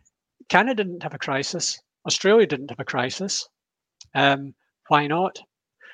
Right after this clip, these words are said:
Because, bluntly, their bank regulators did not allow Canadian, th-, their banks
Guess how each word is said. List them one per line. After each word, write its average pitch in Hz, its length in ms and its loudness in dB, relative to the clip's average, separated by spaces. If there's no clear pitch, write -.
Because, 185 520 0
bluntly, 170 580 -2
their 226 220 2
bank 190 520 0
regulators 147 720 -4
did 160 140 -4
not 180 320 -2
allow 156 440 2
Canadian, 175 480 2
th-, 151 180 -6
their 143 160 -2
banks - 560 -2